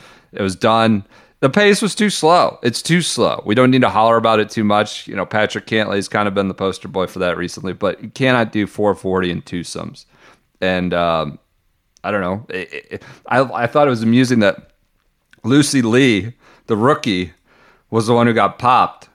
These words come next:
with the fine, the slow play <laughs> fine this week. It's just like they only do it to certain kind of rookies or certain, I,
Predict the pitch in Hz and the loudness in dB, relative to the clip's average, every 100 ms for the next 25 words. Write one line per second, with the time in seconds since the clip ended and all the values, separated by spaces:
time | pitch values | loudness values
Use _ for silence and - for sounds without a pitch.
0 | _ 107 - 98 117 120 123 92 90 - | _ -6 -6 -4 0 2 2 0 -2 -2
1 | 120 127 - 120 120 98 87 _ - 156 | 0 0 2 4 4 2 -2 _ -6 0
2 | 151 135 98 - 87 87 107 101 85 117 | 2 2 0 -6 -4 -4 -4 -6 -4 0
3 | 127 110 - - - - - 123 147 156 | 2 2 -2 -20 -20 -6 0 4 4 4
4 | 127 135 131 110 - 127 123 113 107 117 | 4 2 2 -2 -2 0 0 0 -2 0
5 | 107 98 95 120 - 117 107 95 92 - | 0 0 2 0 2 -2 -2 -2 -6 0
6 | 117 101 95 - 90 | 2 2 -2 -6 -8